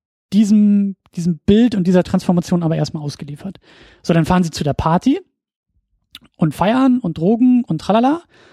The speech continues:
Und irgendwie im Swimmingpool auf der Party, äh, kommt dann irgendwie ein anderer Kollege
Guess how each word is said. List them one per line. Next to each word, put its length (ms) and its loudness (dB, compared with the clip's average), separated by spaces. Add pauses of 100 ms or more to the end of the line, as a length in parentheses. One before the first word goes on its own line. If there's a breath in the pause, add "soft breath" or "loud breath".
(240 soft breath)
Und 360 0
irgendwie 260 0
im 100 0
Swimmingpool 680 2
auf 160 -2
der 120 2
Party, 580 0
äh, 260 0
kommt 240 -6
dann 120 -2
irgendwie 260 -4
ein 60 -10
anderer 280 0
Kollege 600 2